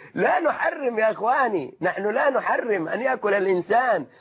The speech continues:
من طيبات ما احل الله له، انما اريد منكم ان تفرقوا بين اقوام عاشوا مع الله،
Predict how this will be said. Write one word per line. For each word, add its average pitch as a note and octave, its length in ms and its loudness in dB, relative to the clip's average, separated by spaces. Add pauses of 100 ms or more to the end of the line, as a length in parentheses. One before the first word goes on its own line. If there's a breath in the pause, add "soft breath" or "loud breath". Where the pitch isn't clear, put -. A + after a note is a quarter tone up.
من G#3 180 0
طيبات A3 520 0
ما G3+ 200 0
احل A3 260 -2
الله F3+ 360 4
له، F3 140 2 (300 loud breath)
انما A#3 440 2
اريد A3+ 440 -2
منكم A3+ 560 -2
ان G3 220 -2
تفرقوا G#3 800 0 (280 loud breath)
بين A#3+ 320 0
اقوام B3 920 0 (220 loud breath)
عاشوا A#3+ 760 0
مع A#3 220 2
الله، E3 460 2